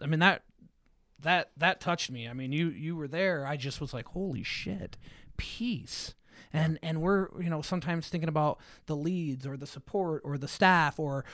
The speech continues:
Speaker 1: or whatever it may be. And, and to think of that, for me, what that said is security.
Speaker 2: Absolutely. Absolutely. And, you know, just coming here, you can feel the difference. You can see the difference. And it's a cohesion group.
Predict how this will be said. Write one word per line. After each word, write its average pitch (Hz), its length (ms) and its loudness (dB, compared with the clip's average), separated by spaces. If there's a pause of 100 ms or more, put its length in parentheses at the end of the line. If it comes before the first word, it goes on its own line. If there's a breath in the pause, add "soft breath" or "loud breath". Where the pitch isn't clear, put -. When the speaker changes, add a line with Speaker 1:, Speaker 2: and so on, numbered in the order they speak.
(140)
Speaker 1:
or 175 80 6
whatever 190 360 12
it 156 80 4
may 165 160 8
be. 185 320 6
And, 143 240 2
and 143 160 -4
to 147 80 -8
think - 280 6
of 170 180 10
that, 151 340 6 (560 loud breath)
for 208 160 10
me, 277 220 12
what 208 200 12
that 180 180 8
said 175 260 6
is 156 100 2
security. 143 580 2 (480)
Speaker 2:
Absolutely. 135 540 -2 (520 soft breath)
Absolutely. 139 580 -4
And, 113 220 -4
you 120 60 0
know, 120 120 -2
just 151 240 -8
coming 135 320 0
here, 92 260 -4 (720 soft breath)
you 123 260 -2
can 104 140 -4
feel 123 360 0
the 98 120 -6
difference. 85 540 -10 (380)
You 160 180 -6
can 95 280 -8
see - 360 -6
the 101 120 -6
difference. 87 520 -10 (120)
And 104 120 -4
it's - 120 -10
a 95 40 -6
cohesion 110 600 -4
group. 80 340 -8